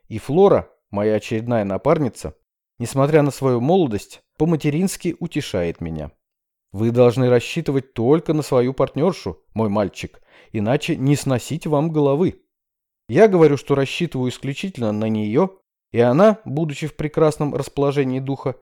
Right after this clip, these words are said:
воспринимает мои слова как нечто само собой разумеющееся. Кстати сказать,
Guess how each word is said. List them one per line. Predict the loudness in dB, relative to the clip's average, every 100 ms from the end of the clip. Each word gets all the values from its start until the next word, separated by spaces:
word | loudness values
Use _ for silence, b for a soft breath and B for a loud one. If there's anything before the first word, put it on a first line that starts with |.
| _
воспринимает | -8 -4 -2 0 4 4 4
мои | 0
слова | 0 2 2 2
как | -2 -2
нечто | -2 -2 -6
само | -4 -2 0 -2
собой | -2 -2 0
разумеющееся. | 0 -2 -4 -6 -8 -10 -12 -10 -14 -14 _ b b b
Кстати | -6 0 0 -2
сказать, | -2 0 0 0